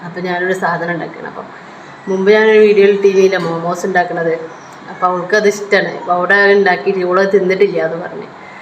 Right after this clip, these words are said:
അപ്പൊ അത് ഉണ്ടാക്കിക്കാണ്ട് കൊണ്ടുപോകാൻ വിചാരിച്ചാണ്. അപ്പൊ അതിനുള്ള ഒരുക്കങ്ങളൊക്കെയാണ്. അപ്പൊ, ഉം, ഉള്ളി ഇതൊക്കെ എല്ലാം കട്ട് ചെയ്ത് റെഡിയാക്കി വെച്ചിട്ടുണ്ട്. ഇനി അപ്പൊ നമുക്ക് ഉണ്ടാക്കി വെക്കാം.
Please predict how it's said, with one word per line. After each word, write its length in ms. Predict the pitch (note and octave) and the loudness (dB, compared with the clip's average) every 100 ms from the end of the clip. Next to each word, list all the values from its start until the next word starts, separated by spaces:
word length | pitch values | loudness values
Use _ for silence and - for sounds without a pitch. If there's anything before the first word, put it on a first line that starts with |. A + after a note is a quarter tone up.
| - - - - F3 | -20 -20 -20 -16 -10
അപ്പൊ 160 | E3 | -4
അത് 80 | F3+ | -2
ഉണ്ടാക്കിക്കാണ്ട് 600 | F#3+ F3+ F3 F3+ F3+ G3 | 0 0 -2 -2 0 0
കൊണ്ടുപോകാൻ 540 | F#3+ F3 E3 E3+ F3+ F3+ | 0 -2 -2 0 0 -2
വിചാരിച്ചാണ്. 420 | F3 E3+ F3 F3 | -4 -4 -6 -4
അപ്പൊ 140 | F3 | -2
അതിനുള്ള 300 | E3+ E3 F#3 | -2 0 0
ഒരുക്കങ്ങളൊക്കെയാണ്. 840 | F3+ E3+ E3+ E3+ F3 - E3 D#3+ - - - - - - - - - - - F3 | 0 -2 -4 -4 -4 -2 -2 -2 -6 -8 -14 -14 -18 -20 -20 -20 -20 -20 -16 -16
അപ്പൊ, 260 | - F3 F#3 - - | -10 -4 -2 -4 -8
ഉം, 480 | G3+ F3+ F3+ F3 F3+ F3+ | -8 -6 -6 -8 -8 -4
ഉള്ളി 200 | F3+ G3 | 0 2
ഇതൊക്കെ 280 | G3+ G3+ | 2 4
എല്ലാം 200 | G#3 G3+ | 4 4
കട്ട് 260 | G3+ G3 - | 2 -2 2
ചെയ്ത് 300 | G3+ G3 F#3+ | 4 4 2
റെഡിയാക്കി 320 | F3+ F#3 F#3 | 2 0 0
വെച്ചിട്ടുണ്ട്. 380 | F#3+ F#3+ F3+ F3+ | -2 -4 -6 -4
ഇനി 120 | F3 | -4
അപ്പൊ 140 | F3 F3+ | -4 -4
നമുക്ക് 280 | E3+ E3+ G3+ - - | -4 -4 -4 -4 -10
ഉണ്ടാക്കി 380 | F#3+ F3+ E3+ E3+ | -8 -6 -6 -8
വെക്കാം. 240 | D3+ - | -12 -16